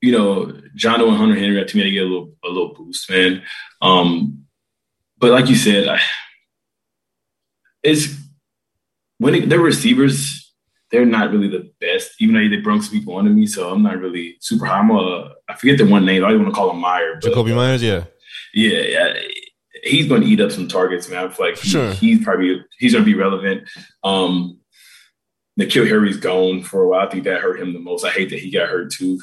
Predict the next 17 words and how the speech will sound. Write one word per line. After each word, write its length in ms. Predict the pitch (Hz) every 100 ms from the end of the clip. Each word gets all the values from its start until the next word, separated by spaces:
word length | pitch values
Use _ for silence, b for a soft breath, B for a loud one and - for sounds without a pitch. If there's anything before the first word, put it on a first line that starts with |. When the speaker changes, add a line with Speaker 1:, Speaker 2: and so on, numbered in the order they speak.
| -
Speaker 1:
Um, 440 | 90 80 80 - - b b _
Speaker 2:
Yeah, 140 | 107
Speaker 1:
but 80 | 110
Speaker 2:
he's 100 | 107
Speaker 1:
yeah, 40 | 95
no, 140 | 95
I 140 | 101 107
think 160 | 143
the 100 | 120
tight 240 | - 110 107
ends 260 | 104 95
and 120 | 92
I 60 | 90
think 160 | 113 92
Meyer's 240 | 90 87
gonna 140 | - 69
eat. 280 | 78 80